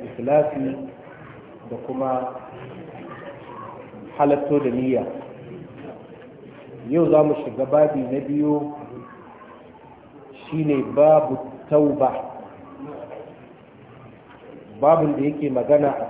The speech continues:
kan tuba. Ita wannan kalmar at-taubatu,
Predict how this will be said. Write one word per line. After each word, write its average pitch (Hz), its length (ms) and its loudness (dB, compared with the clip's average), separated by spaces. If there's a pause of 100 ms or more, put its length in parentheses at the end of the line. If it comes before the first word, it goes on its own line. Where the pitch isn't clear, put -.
kan 131 320 0 (720)
tuba. 135 560 0 (2750)
Ita 175 380 6 (1400)
wannan 190 420 6
kalmar 170 320 4 (240)
at-taubatu, 143 960 2